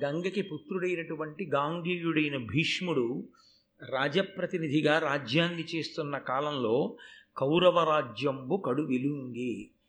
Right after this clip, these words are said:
కౌరవ రాజ్యం అంతా కూడా గొప్పగా ఒక వెలుగు వెలిగింది.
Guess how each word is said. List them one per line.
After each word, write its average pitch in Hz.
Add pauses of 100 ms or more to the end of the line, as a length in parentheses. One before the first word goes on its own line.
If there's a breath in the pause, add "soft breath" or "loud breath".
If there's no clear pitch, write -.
(260)
కౌరవ 160
రాజ్యం 156
అంతా 143
కూడా 139 (100)
గొప్పగా 135
ఒక 165
వెలుగు 151
వెలిగింది. 131